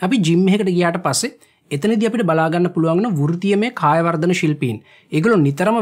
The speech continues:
වේට් ලිෆ්ටිං කරනවා. හැබැයි මේ විදිහට වේට් ලිෆ්ටිං කරාට ඒගොල්ලන්ගේ මොලේ වර්ධනය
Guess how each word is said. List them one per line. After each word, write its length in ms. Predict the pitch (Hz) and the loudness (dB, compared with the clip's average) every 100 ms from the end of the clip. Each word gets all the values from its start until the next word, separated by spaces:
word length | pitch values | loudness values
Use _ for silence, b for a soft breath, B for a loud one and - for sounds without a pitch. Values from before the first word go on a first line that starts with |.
| 165 | 0
වේට් 240 | 170 190 | 0 0
ලිෆ්ටිං 320 | 180 - 190 151 | -2 0 0 0
කරනවා. 260 | 139 185 - b b - | 0 -2 -6 b b -4
හැබැයි 240 | 190 240 | 0 2
මේ 120 | 196 202 | 2 2
විදිහට 240 | 208 254 151 | 0 -2 0
වේට් 200 | 165 196 | 0 -2
ලිෆ්ටිං 300 | 226 - 254 240 | -4 -2 -2 0
කරාට 240 | 180 160 302 - 175 | -2 -2 -6 -6 -2
ඒගොල්ලන්ගේ 360 | 185 233 285 156 | 0 0 0 2
මොලේ 260 | 143 208 247 | 2 0 0
වර්ධනය 320 | 233 214 220 | 0 0 0